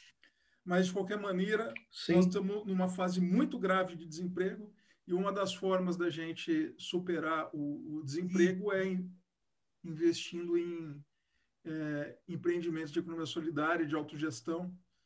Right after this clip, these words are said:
Speaker 1: enfim, desde que sejam alternativas reais, porque também, quando você, isso é uma coisa que eu faço questão de dizer, se você coloca a economia solidária como alternativa para quem não tem alternativa, ela já morre antes de começar.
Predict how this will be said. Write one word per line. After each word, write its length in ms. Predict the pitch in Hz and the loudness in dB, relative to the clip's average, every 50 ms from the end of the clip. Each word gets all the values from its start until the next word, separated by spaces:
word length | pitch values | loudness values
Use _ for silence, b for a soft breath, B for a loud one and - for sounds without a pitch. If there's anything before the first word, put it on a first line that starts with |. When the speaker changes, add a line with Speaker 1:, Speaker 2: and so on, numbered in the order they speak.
| _ _ _ _ _ _ _ _ _ _ _ _ _ _ - | _ _ _ _ _ _ _ _ _ _ _ _ _ _ -16
Speaker 1:
enfim, 340 | 170 165 - - 143 - - - | -16 -14 -14 -14 -16 -12 0 4
desde 380 | 175 185 220 247 247 247 247 | 6 6 8 6 4 2 0
que 160 | - - 247 | -2 -2 -2
sejam 420 | 247 - - 220 214 233 233 247 240 | -2 -2 0 0 2 2 2 0 -2
alternativas 600 | 202 190 214 214 208 190 185 - 196 226 226 - | -2 -2 -2 -2 -2 -2 -4 -6 -6 -6 -6 -6
reais, 420 | - 262 180 170 170 160 147 143 - | -4 0 2 4 4 4 4 2 -2
porque 280 | - - 139 - 175 | -4 -4 -4 -2 -2
também, 540 | 180 185 190 185 185 196 208 220 233 233 - - | 0 2 4 4 4 4 2 0 -4 -6 -4 -2
quando 240 | - 196 196 208 208 | 0 0 0 0 0
você, 320 | 208 185 - - 208 180 170 - 196 185 185 | 0 0 0 -2 -4 -4 -6 -6 -4 -4 -2
isso 180 | 190 180 180 | 0 0 0
é 40 | 240 233 | 2 2
uma 160 | 226 - - | 2 2 2
coisa 180 | 214 208 214 | 0 0 0
que 100 | 220 - | -2 -4
eu 60 | 196 190 | -4 -4
faço 180 | 185 - - | -4 -4 -4
questão 360 | - 214 185 - - 202 202 | -4 -4 -4 -4 -4 -6 -4
de 100 | 190 - | -6 -6
dizer, 340 | 185 165 139 151 170 165 127 - - _ _ - _ _ _ | -6 0 4 4 4 4 4 -2 -14 _ _ -20 _ _ _
se 160 | - - - | -8 -2 0
você 320 | 180 170 185 185 - - 226 | 2 2 2 2 0 -2 -2
coloca 440 | - - 247 220 202 190 180 185 180 | -2 -2 0 4 4 4 4 4 2
a 20 | |
economia 300 | 180 180 175 175 175 175 | 0 0 0 0 0 0
solidária 520 | - - 175 170 160 151 156 156 151 147 | 0 0 0 0 0 2 4 4 4 2
como 160 | 147 - 160 160 | 0 -2 -2 -4
alternativa 540 | 160 160 175 175 170 156 143 - 190 180 | -2 0 0 0 0 -2 -2 0 0 0
para 160 | 180 180 165 160 | 0 0 -2 -4
quem 180 | - 180 180 | -4 -2 0
não 220 | 180 196 226 240 240 | 2 2 2 2 0
tem 120 | 226 202 | 0 -2
alternativa, 920 | 190 180 180 180 175 170 151 135 120 - - 226 240 - 147 147 147 - - | -2 -2 -2 -2 -4 -2 -4 -6 -4 -4 -4 -4 -2 -2 0 -2 -2 -2 0
ela 280 | 170 170 185 196 202 | 2 2 2 2 2
já 180 | 180 185 208 202 | 0 0 0 2
morre 640 | 185 180 185 196 208 190 220 226 220 214 214 202 196 196 | 2 4 4 4 2 0 -2 -2 -4 -6 -6 -4 -2 0
antes 220 | 196 208 208 - | 0 0 -2 -4
de 100 | 190 202 | -10 -12
começar. 500 | - 214 208 190 180 - - 151 139 120 | -10 -8 -6 -6 -4 -4 -4 -6 -6 -8